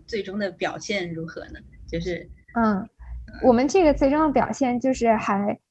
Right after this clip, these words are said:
Speaker 2: 蛮好的，就我们大概提升了，就是在原本的这个，嗯，就是原本这个网络上的回复的 average 上面提升了大概百分之一百六十左右，就等于是，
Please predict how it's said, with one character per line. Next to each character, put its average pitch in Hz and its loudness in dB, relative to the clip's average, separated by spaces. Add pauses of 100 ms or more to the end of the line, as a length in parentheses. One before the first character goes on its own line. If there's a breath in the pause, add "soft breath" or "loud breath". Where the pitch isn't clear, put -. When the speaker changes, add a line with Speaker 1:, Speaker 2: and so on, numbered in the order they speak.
(140)
Speaker 2:
蛮 208 4
好 214 2
的， 180 -2
就 240 6
我 208 4
们 202 2
大 233 4
概 233 6
提 202 0
升 226 2
了， 196 2 (280)
就 202 0
是 190 -2 (800)
在 226 8
原 196 4
本 190 4
的 120 -8
这 196 2
个， 170 -4 (360)
嗯， 175 -4
就 196 -4
是 196 -2
原 180 0
本 190 2
这 185 2
个 185 2
网 185 2
络 190 0
上 190 -2
的 185 0
回 180 -4
复 196 -4
的 185 -2 (220)
average 196 0
上 170 -6
面 196 -2
提 - -6
升 202 -2
了 196 0
大 196 0
概 196 -2
百 202 -4
分 220 -2
之 208 -2
一 220 0
百 - -2
六 208 0
十 - -14 (120)
左 - -10
右， - -12 (500 loud breath)
就 226 6
等 214 2
于 196 -2
是， 208 6